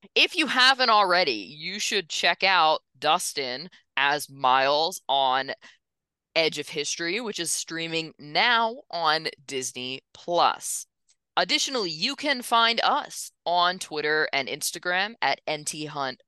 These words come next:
Podcast. And please don't forget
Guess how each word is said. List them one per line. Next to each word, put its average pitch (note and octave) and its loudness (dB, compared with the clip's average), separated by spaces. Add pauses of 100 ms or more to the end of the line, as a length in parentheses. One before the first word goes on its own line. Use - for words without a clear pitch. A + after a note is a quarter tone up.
Podcast. C3 -2 (440)
And A#3 0
please C#4+ -6
don't F#3+ -4
forget E3 0